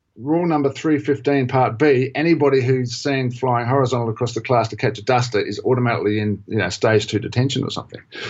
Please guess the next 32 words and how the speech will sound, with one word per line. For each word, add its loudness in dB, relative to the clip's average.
which 4
is 4
the 6
s-, -2
standard 0
kind 0
of -6
teacher 2
sort 0
of -8
operating 0
procedure. 2
But 4
I 2
think -4
every 4
situation, -2
I 2
think -8
you -6
need -4
to -12
take -6
on -8
its, -12
on -8
its -10
merits. -2
And, 0
and 2
I, 4
the, -4